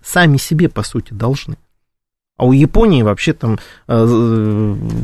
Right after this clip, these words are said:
парадоксальная ситуация. Девяносто процентов — это внутренний долг. Сами себе, да, то есть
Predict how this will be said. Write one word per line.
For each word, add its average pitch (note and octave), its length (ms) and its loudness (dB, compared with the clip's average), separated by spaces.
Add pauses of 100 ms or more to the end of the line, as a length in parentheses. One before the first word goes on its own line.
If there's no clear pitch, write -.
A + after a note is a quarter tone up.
(800)
парадоксальная A#2+ 640 0
ситуация. - 480 -6
Девяносто C#3+ 480 2
процентов — A#2 560 -2
это F#2+ 160 -6
внутренний A2 540 0
долг. G2 260 -4 (460)
Сами F3 300 2
себе, - 420 -6
да, C3+ 260 -2
то A2 120 -4
есть - 160 -4